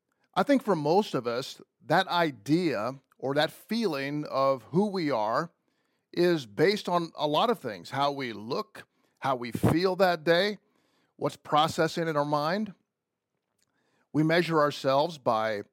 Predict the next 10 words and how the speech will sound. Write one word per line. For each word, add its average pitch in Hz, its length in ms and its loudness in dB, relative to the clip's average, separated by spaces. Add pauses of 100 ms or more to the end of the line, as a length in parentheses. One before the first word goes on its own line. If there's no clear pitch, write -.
(420)
how 120 120 -6
much 127 180 -6
money 135 280 -2
we 156 180 0
have, 151 340 2
how 123 120 -4
many 120 140 -8
friends 147 420 -4
we 151 160 -2
have, 156 500 0